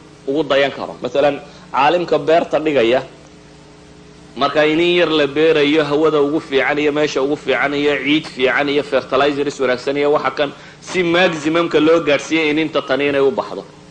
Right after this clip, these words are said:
Si ay u dhici karto marka ardaygu hadhow bal inuu isna tijaabin karo oo waxaan samayn karo.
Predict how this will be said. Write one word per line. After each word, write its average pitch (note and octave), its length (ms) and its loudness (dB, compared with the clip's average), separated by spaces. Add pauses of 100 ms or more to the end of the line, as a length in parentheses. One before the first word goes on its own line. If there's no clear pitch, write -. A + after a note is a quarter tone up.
(220)
Si - 160 -4
ay D#3+ 100 4
u F3+ 100 4
dhici D#3+ 360 0
karto D3 280 -2
marka D#3+ 320 -2
ardaygu D3+ 280 0
hadhow D3+ 420 0 (460)
bal C#3+ 120 2
inuu E3+ 140 2
isna E3 220 -4
tijaabin D3 480 0
karo D3 240 2
oo D3 40 4
waxaan C#3 220 -2
samayn C3 320 -2
karo. G2+ 240 -6